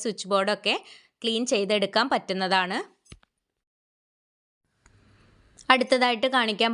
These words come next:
പോകുന്ന ടിപ്സ്, നമ്മുടെ സ്വിച്ച് ബോർഡിൻ്റെ അടിഭാഗത്തുള്ള ചുമര് ഭാഗത്ത് ഇതുപോലെ ചളി പിടിച്ചതായിട്ട് കാണാൻ കഴിയും. അപ്പോൾ അത് ക്ലീൻ ചെയ്തെടുക്കുന്നതിന് വേണ്ടിയിട്ട് ഒരു ബ്രഷ് ഒന്ന്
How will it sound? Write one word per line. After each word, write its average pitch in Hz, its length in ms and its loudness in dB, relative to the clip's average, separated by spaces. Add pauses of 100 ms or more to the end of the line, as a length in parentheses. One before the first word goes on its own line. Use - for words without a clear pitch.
പോകുന്ന 208 320 -2 (120)
ടിപ്സ്, 220 420 -4 (560)
നമ്മുടെ 262 260 0 (100)
സ്വിച്ച് - 320 -6
ബോർഡിൻ്റെ 208 420 0 (400)
അടിഭാഗത്തുള്ള 208 720 -4 (120)
ചുമര് 202 420 -4 (260)
ഭാഗത്ത് 190 480 -4 (460)
ഇതുപോലെ 214 560 -4 (360)
ചളി 233 300 -4
പിടിച്ചതായിട്ട് 208 680 -6
കാണാൻ 208 380 -2
കഴിയും. 175 300 -6 (380)
അപ്പോൾ 254 220 -4
അത് 233 160 -6 (200)
ക്ലീൻ 226 220 -6 (100)
ചെയ്തെടുക്കുന്നതിന് 202 840 -6
വേണ്ടിയിട്ട് 180 440 -6 (380)
ഒരു 285 200 -8
ബ്രഷ് 247 360 -6 (140)
ഒന്ന് 220 160 -6